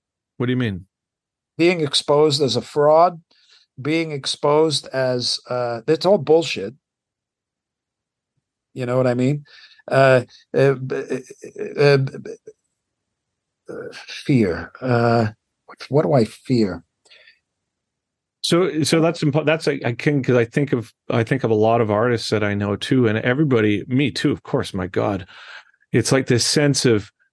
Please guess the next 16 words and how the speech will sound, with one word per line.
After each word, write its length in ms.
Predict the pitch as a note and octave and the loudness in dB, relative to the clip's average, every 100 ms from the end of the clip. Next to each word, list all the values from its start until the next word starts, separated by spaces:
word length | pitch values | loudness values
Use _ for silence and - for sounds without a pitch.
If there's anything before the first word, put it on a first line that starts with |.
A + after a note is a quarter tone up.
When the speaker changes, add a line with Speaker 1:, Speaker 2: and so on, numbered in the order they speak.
| _ _ _ _ _ _ _ _ _ - | _ _ _ _ _ _ _ _ _ -4
Speaker 1:
at 180 | B2+ C3 | -2 -2
any 300 | - D3 F3 | -2 0 2
moment, 580 | F3 E3 C3+ F#2+ F#2+ - - - _ _ _ _ _ _ _ | 2 2 2 -2 -6 -12 -18 -20 _ _ _ _ _ _ _
people 260 | - B2+ D3 | -2 0 2
are 40 | |
gonna 160 | C3+ D3 | 2 0
find 420 | - D3 C3+ B2+ | 0 0 2 2
out 360 | C3+ G2 F#2+ - - _ _ _ _ _ | 2 0 -6 -12 -16 _ _ _ _ _
Speaker 2:
Yeah, 180 | F3 D#3+ - - | 0 0 -2 -2
this 160 | C#3 | 0
Speaker 1:
that 80 | A#2 | 2
Speaker 2:
is 80 | A2+ | 0
Speaker 1:
I'm, 140 | D3+ | -2
Speaker 2:
the, 40 | D#3+ D#3+ | -4 -8
the, 100 | - | -8
this 200 | - - | -18 -16